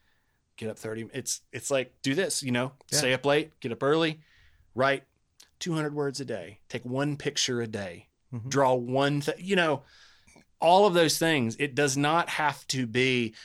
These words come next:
Speaker 1: this gargantuan Niagara Falls,
Speaker 2: Yeah.
Speaker 1: you know.
Speaker 2: A monolithic undertaking.
Speaker 1: Yeah, no,
Speaker 2: <laughs> Yeah.
Speaker 1: it absolutely,
Speaker 2: <laughs>
Speaker 1: absolutely does
Speaker 2: Yeah.
Speaker 1: not. Like, you can, you can start to create, you can start to, to push yourself and challenge yourself personally, creatively, and professionally, like, ten minutes a day.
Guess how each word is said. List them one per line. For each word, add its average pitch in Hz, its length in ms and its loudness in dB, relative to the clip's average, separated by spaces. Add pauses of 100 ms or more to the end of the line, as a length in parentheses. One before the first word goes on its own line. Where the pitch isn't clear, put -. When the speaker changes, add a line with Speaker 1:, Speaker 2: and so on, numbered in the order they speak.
Speaker 1:
this 123 160 -2
gargantuan 131 1040 0
Niagara 123 600 0
Falls, 123 840 2 (120)
Speaker 2:
Yeah. 110 220 -2 (160)
Speaker 1:
you 131 140 -6
know. 110 160 -4
Speaker 2:
A 156 80 4
monolithic 147 600 4
undertaking. 127 460 2
Speaker 1:
Yeah, 226 320 4
no, 294 140 4
Speaker 2:
<laughs> - 40 6
Yeah. 220 180 6
Speaker 1:
it 240 140 4
absolutely, 269 880 2
Speaker 2:
<laughs> 180 120 2
Speaker 1:
absolutely 185 460 0
does 156 200 0
Speaker 2:
Yeah. 160 40 -2
Speaker 1:
not. 160 320 0 (240)
Like, 139 200 -4
you 175 160 -2
can, 185 380 0 (420)
you 165 120 2
can 196 160 0
start 165 480 2
to - 80 -4
create, 143 240 0
you 127 100 -4
can 117 120 -12
start 143 360 0
to, 113 260 0
to - 160 -12
push - 340 -2
yourself 123 500 -2
and 110 80 -12
challenge 127 440 -4
yourself 113 480 -4
personally, 117 560 -2
creatively, 117 680 -2
and 101 100 -14
professionally, 120 560 -4
like, 98 280 -6
ten 147 300 -6
minutes 123 340 -6
a 107 60 -8
day. 110 640 -6